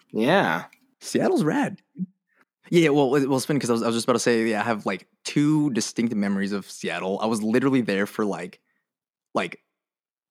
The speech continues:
Speaker 2: I was there twice. Um, literally accumulation was probably a total of, like, twenty-four hours. 'Cause we basically just, like, stayed the night there, got drunk, and then, like, moved on.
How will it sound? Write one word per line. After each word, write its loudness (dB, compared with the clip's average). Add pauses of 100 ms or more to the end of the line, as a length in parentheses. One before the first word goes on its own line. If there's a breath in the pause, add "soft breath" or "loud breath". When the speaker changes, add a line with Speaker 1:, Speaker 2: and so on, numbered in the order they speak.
(200)
Speaker 2:
I 2
was 0
there 6
twice. -4
Um, 2
literally 2
accumulation 0
was -2
probably 0
a -6
total -2
of, -4
like, -6
twenty-four -4
hours. -8
'Cause -10
we -2
basically -2
just, -8
like, -6
stayed -6
the -4
night -8
there, -4
got -4
drunk, -8
and -6
then, -6
like, -10
moved -4
on. -2